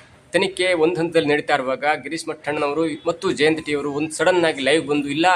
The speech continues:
ನಮ್ಮ ಮೇಲೆ ಪದೇ ಪದೇ ಪೊಲೀಸರು ಎನ್ಕ್ವೈರಿ ಕರೀತಾ ಇದ್ದಾರೆ, ನಮ್ಮ ಮೇಲೆ ಸುಖ ಸುಮ್ಮನೆ ಕೇಸ್ ಹಾಕ್ತಿದ್ದಾರೆ, ಅದರಲ್ಲೂ ಮುಖ್ಯವಾಗಿ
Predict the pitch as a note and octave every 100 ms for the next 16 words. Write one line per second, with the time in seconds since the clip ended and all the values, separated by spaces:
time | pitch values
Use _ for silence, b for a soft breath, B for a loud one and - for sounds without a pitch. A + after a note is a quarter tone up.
0 | - B B - C#3 F3 F3 D#3 D3 D#3
1 | D#3 C3+ F3 F3+ D#3 D#3 D#3 D#3 D#3 C#3+
2 | D3+ C3+ C#3+ D3 D3 C3+ C#3+ B2+ C#3+ C3
3 | D#3+ D#3+ D3+ D#3 D#3 - D#3+ D3+ D3+ C#3+
4 | D3+ D#3 D3 - C#3+ C3+ D#3 C#3+ C3+ -
5 | E3 D#3+ D3+ E3 D#3+